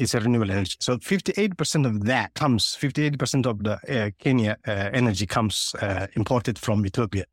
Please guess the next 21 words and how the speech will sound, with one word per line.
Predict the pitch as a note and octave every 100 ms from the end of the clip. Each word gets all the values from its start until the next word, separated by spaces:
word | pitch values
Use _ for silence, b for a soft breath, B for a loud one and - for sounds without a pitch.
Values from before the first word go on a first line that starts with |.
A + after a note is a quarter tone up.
| B B _ -
That | C3 D3 F3
itself | C3+ - D#3+ D3 C3
is | G#2+
an | G#2+ A2+
energy | C#3 B2+ G#2+
security. | - - - G#2+ -
As | G#2+ G#2+ A#2
Ethiopia, | C3 - C#3+ B2+ B2+
when | A#2+ B2 A#2+
those | B2 A#2+
dams' | B2+ B2 C3+ B2 A#2 C#3+
water | A#2 C3 A#2+
level | A2 A#2+ A#2
goes | A2 B2 A#2+ -
down, | C3 E3 B2+ A#2 - _ _ -
basically | B2 B2+ C3 B2+ A#2
it | A2
shuts | - D3+ - -
off | G2+ A#2+ B2+ - -
and | A2+ A2+ A#2+
says, | - A#2 A#2 -